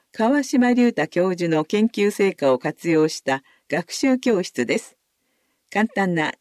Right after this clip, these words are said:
読み、書き、計算を行います。日程です。全二十回です。五月十日から九月二十七日の水曜日、午前九時半から正午のうち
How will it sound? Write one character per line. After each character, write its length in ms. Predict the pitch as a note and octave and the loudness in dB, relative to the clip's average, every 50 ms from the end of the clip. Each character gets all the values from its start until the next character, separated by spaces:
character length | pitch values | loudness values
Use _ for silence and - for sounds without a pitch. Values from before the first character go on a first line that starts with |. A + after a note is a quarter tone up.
| _ _ - | _ _ -4
読 180 | D3 E3 E3 | -2 0 0
み、 220 | E3 F3 D#3 - - - | 0 0 -2 -4 -8 -10
書 120 | - D#3+ D#3 | -10 -10 -10
き、 260 | - - D3 D3 - | -6 -4 -4 -4 -4
計 240 | - - G#3 A#3 A#3 | -2 -2 0 0 0
算 280 | A#3 - A3 G#3 F#3+ F#3 | 0 -2 -2 -2 0 -2
を 100 | F3 C#3 | -2 -2
行 100 | - C3+ | -2 -2
い 180 | - A#3+ A#3 - | -2 0 0 -2
ま 140 | A#2+ - | -2 -2
す。 180 | - - - _ _ _ _ _ _ _ _ _ _ _ _ _ _ _ _ _ _ _ _ _ _ _ _ _ _ _ _ _ _ _ _ | -4 -6 -14 _ _ _ _ _ _ _ _ _ _ _ _ _ _ _ _ _ _ _ _ _ _ _ _ _ _ _ _ _ _ _ _
日 160 | F3 F3+ E3 - | -6 -6 -6 -4
程 180 | - E3 D#3+ D3 | -2 -2 0 0
で 120 | D#3+ F#3 | 0 -2
す。 160 | - - - _ _ | -2 -6 -12 _ _
全 340 | - - B3 G#3+ D3+ C3 - _ | -4 -2 -2 -2 -2 -4 -6 _
二 160 | C3+ D3 D#3 | -4 -4 -2
十 140 | C3+ F#3+ F3+ | -2 -6 -8
回 260 | - - F3 D#3 C3+ | -6 -4 -2 -2 -2
で 140 | G#2 A2 B2 | -2 -4 -6
す。 180 | - - - _ _ _ _ _ _ _ _ _ _ _ _ _ _ _ _ - | -6 -10 -16 _ _ _ _ _ _ _ _ _ _ _ _ _ _ _ _ 0
五 120 | B3+ C4+ | 2 2
月 280 | C4 C4+ B3 - - - | 2 2 0 -2 -6 -4
十 200 | - F#3+ F#3+ F#3 | -2 -2 -2 -2
日 140 | - F#3 | -4 -4
か 140 | - - E3 | -2 0 0
ら 220 | D#3+ D3+ D3+ - - _ | 0 0 -2 -4 -6 _
九 120 | - C#4 C4 | -2 0 2
月 300 | B3+ B3 B3 - F3+ F#3 | 2 2 0 -2 -2 0
二 140 | G#3+ A3+ | 0 0
十 240 | E3+ E3 D#3 C#3 C3+ | 0 0 0 0 2
七 260 | C3+ C#3 C#3+ D#3+ E3+ | 0 0 0 0 -2
日 300 | E3+ E3 E3 - - D#3 | -2 -2 -4 -4 -4 -2
の 120 | D#3 D3+ D3+ | -2 -2 -2
水 300 | - - E3 E3+ D#3+ D#3 | -2 -2 -2 -2 0 0
曜 220 | E3+ D#3+ D3+ C#3+ | 2 2 2 2
日、 220 | A2+ B2+ B2 - _ _ _ _ _ _ - | 0 0 -2 -2 _ _ _ _ _ _ -2
午 140 | A#3 C4+ C4 | -2 0 0
前 280 | A#3+ A3 F3+ D3 B2+ | 0 -2 -2 -2 -4
九 160 | - - G3+ G3+ | -4 -4 -4 0
時 140 | B3 B3+ | 0 0
半 260 | A#3 B3 B3+ A3+ A3 - | 0 2 0 0 0 0
か 120 | - D#3+ | -2 -2
ら 120 | D3+ D#3+ | -2 -4
正 260 | - - A#3 A3 G3+ F3+ | -2 -2 0 0 0 0
午 140 | D3+ C#3+ | -2 -2
の 160 | C3+ C3 C3 C3 | 0 0 -2 -2
う 80 | B2+ | -2
ち 260 | B2+ - C#3 C#3+ - | -4 -4 -4 -6 -6